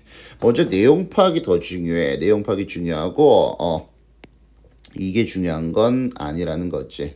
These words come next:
됐죠? 물론 그것도 중요하지만, 어, 내용을 명확하게 이해해야 돼. 직독직해 하는 게 능사가 아니야. 먼저 주제를 파악하고, 어, 흐름을 이해하고, 그 다음에 이제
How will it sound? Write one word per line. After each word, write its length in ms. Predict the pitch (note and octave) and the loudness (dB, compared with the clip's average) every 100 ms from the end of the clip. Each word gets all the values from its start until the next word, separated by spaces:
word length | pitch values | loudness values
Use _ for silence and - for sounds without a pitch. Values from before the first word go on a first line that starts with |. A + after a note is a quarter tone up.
| _ | _
됐죠? 300 | - - D#2+ | -12 -6 -4
물론 220 | F#2+ D3+ | -2 0
그것도 260 | D3+ C#3 - | 2 2 0
중요하지만, 920 | - A2 B2 A#2 F2 F#2+ G#2+ E2 - - - - - - - | -2 2 4 4 2 0 0 0 -6 -18 -20 -16 -14 -14 -4
어, 280 | F2+ F#2+ G2 | 4 6 6
내용을 640 | G2 A#2 C#3 C3+ A#2 - - _ - | 4 6 6 6 2 0 -18 _ -10
명확하게 720 | G2+ G2 A#2+ D#3+ - D3 C3+ | 2 4 4 2 -2 -2 -2
이해해야 480 | D2+ D2+ C2 A1 - | -2 -2 -2 -4 -6
돼. 120 | - | -8
직독직해 720 | - - - - - - E3+ | -10 -8 -10 -8 -12 2 4
하는 140 | C#3+ | 4
게 80 | B2+ | 2
능사가 540 | F#2 F#2+ G2+ D2 A1 G1+ | 0 -2 -2 -4 -6 -6
아니야. 320 | A1+ G#1 - - | -8 -10 -12 -8
먼저 280 | F2 F2 | -6 -6
주제를 500 | - E2+ G2+ G2 G2 | -8 -4 2 2 0
파악하고, 920 | - F#2+ E2+ - - - C#3 D3+ D#3 D#3 - - - | -4 -4 -4 -4 -4 0 2 4 2 -4 -18 -20 -8
어, 360 | E2 D#2+ D2 F2 | -2 0 -2 -4
흐름을 560 | - C3+ C3+ A#2+ G#2 | -2 2 4 4 2
이해하고, 960 | D#2 E2+ D#2 C#2 C#2+ - B2 D#3 F#3 - | -2 -2 0 0 -2 0 0 0 -2 -10
그 160 | - - | -20 -4
다음에 480 | - F#3+ G#3 G3+ D#3+ | 0 4 6 4 2
이제 500 | G2+ - C#2+ G1+ | 0 0 -2 -2